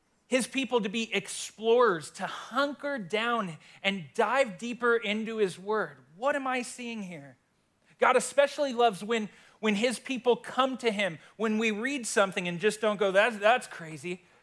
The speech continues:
But in prayer and calling upon the Holy Spirit, we say, "God, help me understand this." He loves it when his people come back to him for understanding. 'Cause in this parable, we see a difference.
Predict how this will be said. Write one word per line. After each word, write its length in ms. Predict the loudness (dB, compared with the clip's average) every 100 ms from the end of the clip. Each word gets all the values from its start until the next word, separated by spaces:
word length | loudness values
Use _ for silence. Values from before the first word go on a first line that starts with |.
| _ _ 4
But 160 | 4
in 200 | 4 0
prayer 540 | -2 -4 2 6 8 6
and 220 | 4 -2
calling 380 | -2 0 0 -2
upon 300 | 0 0 2
the 80 | 0
Holy 240 | 0 -2
Spirit, 420 | -6 0 4 4
we 80 | 2
say, 160 | -6 -4
"God, 320 | 4 4 4 -2 -20
help 400 | -10 2 4 4
me 140 | 2 -2
understand 640 | -2 -4 -6 -4 -2 -4
this." 440 | -8 -16 -20 -20 _ _ _ _ _
He 180 | -18 -14
loves 500 | -2 2 4 2 0
it 200 | -2 -2 -14 _
when 140 | -8 -8
his 140 | -8
people 380 | -8 -8 -2 -4
come 440 | -4 -4 -4 -4
back 400 | 0 2 2 -4
to 100 | -16
him 360 | -12 -12 -14 -20 _ _ _ _ _ _ _ _ _ _
for 120 | -2
understanding. 720 | -2 0 -6 -6 -6 -8 -10 -20 _ _ _ _ _ _ _
'Cause 220 | 0 0 0
in 260 | 0 0
this 240 | 0 0 -2
parable, 640 | -2 2 4 4 0 0 _ _ -10
we 100 | -8
see 200 | 0 0
a 60 |
difference. 720 | 2 0 -2 -4 -14 -20 -20